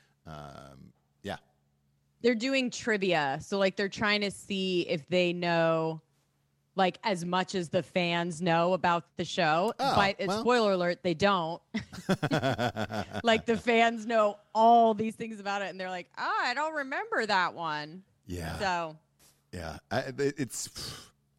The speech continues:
Speaker 1: I don't remember any of, like, lines and shit, hardly from my movies either. So, uh, like, and things like that, I can't
Speaker 2: Mm.
Speaker 1: imagine they would after doing two hundred episodes. Like, fuck no.
Speaker 2: Yeah.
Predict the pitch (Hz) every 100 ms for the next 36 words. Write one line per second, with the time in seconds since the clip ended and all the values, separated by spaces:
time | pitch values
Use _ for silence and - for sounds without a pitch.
0 | _ 123 147 120 110 98 98 95 92 87
1 | 73 - _ _ _ - 76 78 76 76
2 | 73 - - - 101 76 76 78 73 73
3 | 73 71 71 76 82 - 71 69 - -
4 | - 76 73 80 78 78 87 87 - 95
5 | 101 82 90 98 90 92 87 87 85 80
6 | 87 76 - 107 90 87 69 71 95 -
7 | 120 123 80 73 - _ _ _ - -
8 | 190 220 160 123